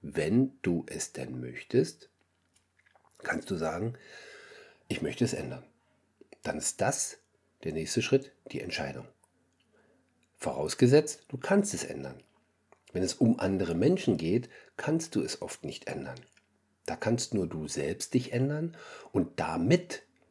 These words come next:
dem anderen signalisieren, „So gefällt's mir besser.“ Natürlich kannst du es reden, kannst du kommunizieren, kannst du es ausdrücken und sagen, „Ähm, sorry, gefällt mir so nicht.“ Aber wie gesagt, manchmal ist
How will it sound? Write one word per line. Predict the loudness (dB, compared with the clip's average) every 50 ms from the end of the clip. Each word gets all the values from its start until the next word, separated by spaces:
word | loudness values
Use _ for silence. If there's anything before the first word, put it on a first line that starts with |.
| _ _ -6 -6
dem | -4 -4 -2
anderen | 0 2 6 6 8 8 8 6 6
signalisieren, | 6 4 4 4 0 0 0 -2 -2 -2 0 0 2 4 4 4 4 2 -2 -10 _ _ _ _
„So | -6 -2 -2 0
gefällt's | 0 0 -2 -2 -4 -4 -4
mir | -6 -6
besser.“ | -6 -6 -10 -10 -14 -16 _ _ _ _ _ _ _ _ _ -20 -20 _ -20
Natürlich | -12 -4 0 0 2 2 0
kannst | -2 -4 -6 -6 -8 -10
du | -10
es | -8 -4 2
reden, | 6 8 8 8 8 4 4 0 -6 -12 _ _ -16
kannst | -14 -14 -12 -12
du | -12 -10
kommunizieren, | -8 -8 -8 -8 -10 -8 0 6 8 8 8 8 6
kannst | 4 -2 -8 -10 -10
du | -10
es | -10 -6
ausdrücken | 0 2 2 2 2 2 0 0 0 0 -2
und | -4 -4
sagen, | -2 -2 -2 0 0 -2 -2 -4 -4 -6
„Ähm, | -8 -6 -6 -6 -6 -6 -6 -6
sorry, | -4 -2 0 2 2 2 2 0
gefällt | -4 -4 0 0 2 6 6
mir | 8
so | 10 10
nicht.“ | 10 10 8 6 2 -6 -16 -20 -20 -20 -18 -18 -18 -18 -20 -20 -20 -20 _ _ _ _ _ _
Aber | -2 0 2 4 4 4 2 0 -2 -8 _ _ _ _ _ _ _ _ _ _ -20 _ _ _ _ _ _ _ -2
wie | 2 4
gesagt, | 6 8 6 6 4 -4 -12 -6 -2
manchmal | -2 0 2 2 2 2 2
ist | 0 -4 -8 -12